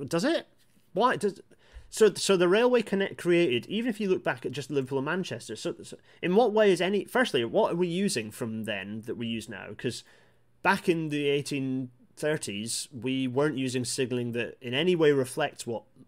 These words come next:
has anything has looked like for decades and decades. Um, so, uh, what possible technology are we using that has anything to do with two hundred years ago? And I, I get his implication that, yeah, we've had railways for a long time, and that means they're outdated. But, but it's not true, 'cause actually we've had,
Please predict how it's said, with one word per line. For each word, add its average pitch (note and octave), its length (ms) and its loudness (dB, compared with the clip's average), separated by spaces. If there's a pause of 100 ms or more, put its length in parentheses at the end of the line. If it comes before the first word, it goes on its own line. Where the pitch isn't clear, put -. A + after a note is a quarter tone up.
has B2 180 -6
anything D3 340 -2
has A#2+ 160 0
looked B2+ 160 2
like A2+ 240 -8
for A#2 140 -10
decades B2+ 400 -2
and A2+ 80 -8
decades. - 560 -8 (440)
Um, A2+ 360 -2 (260)
so, B2+ 480 2 (340)
uh, A#2+ 540 -2 (220)
what D#3+ 260 0
possible E3 340 -2
technology C#3+ 540 0
are G#2+ 40 -6
we G#2+ 100 -8
using G#2 360 -8
that G#2 200 -10
has A2 140 -8
anything C3+ 360 -4
to A#2+ 80 -8
do B2+ 140 -2
with A#2 100 -4
two B2 100 -8
hundred A#2 180 -4
years A2+ 220 -4
ago? - 80 -14
And G#2 100 -8
I, D3 180 2
I F3 40 4
get A#3 160 2
his F3 100 2
implication C3+ 520 0
that, G#2+ 100 -10
yeah, C3 120 -2
we've B2+ 120 -2
had D#3+ 220 -4
railways B2 240 2
for B2 100 -8
a A#2 40 -2
long A2 180 -4
time, A2+ 220 -6
and A2+ 80 -6
that A2 60 -6
means A2+ 140 -8
they're A2 120 -6
outdated. G2+ 260 -6
But, - 160 -6 (360)
but F3 80 6
it's F3+ 120 2
not G#3 180 2
true, A3+ 400 2
'cause D3 160 -2
actually F3 300 0
we've E3+ 220 -2
had, E3+ 260 -2